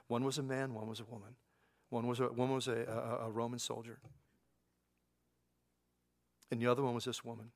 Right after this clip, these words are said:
There's, both Gentiles. And you know, as I was pondering that, I was thinking, I was thinking about something. That all they had, all they had was a faith that was based on one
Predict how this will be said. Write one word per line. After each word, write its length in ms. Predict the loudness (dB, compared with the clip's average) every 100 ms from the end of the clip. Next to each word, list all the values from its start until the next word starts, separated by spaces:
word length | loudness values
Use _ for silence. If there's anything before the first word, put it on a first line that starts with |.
| _
There's, 140 | -6 -6 _ 6
both 180 | 8 8
Gentiles. 580 | 6 2 0 -4 -8 -18 _ _ _ _ _ _ _ _ _ -16 -14 -16 -2
And 100 | 4
you 60 | 6
know, 80 | 6
as 100 | 6
I 60 |
was 120 | 2
pondering 340 | 0 -2 0 0
that, 100 | 0
I 40 |
was 140 | -4 -8
thinking, 360 | -8 -8 -8 -8
I 40 |
was 60 | -10
thinking 400 | -6 -6 -4 -6
about 220 | -6 -6
something. 420 | -8 -8 -14 -18 -20 _ _ _ _ _ _ _ _ _ _ _ -20 -20 -6 -4
That 140 | 0
all 200 | 6 8
they 160 | 8 4
had, 500 | 2 -4 -4 -8 -18 -20 _ _ _ _ _ _ _ _ _ 6
all 180 | 8 8
they 160 | 6
had 460 | 4 2 2 0 -6 _ _ _ _ _ _ _ _ _ _ _ _ _ _ _ 2
was 200 | 4 4
a 80 |
faith 640 | 2 0 6 8 8 2 -6 -4
that 160 | 0 2
was 180 | 2 -2
based 480 | 2 2 4 -2 0
on 340 | 2 2 2 -2 -10 -10
one 600 | 0 6 6 6 2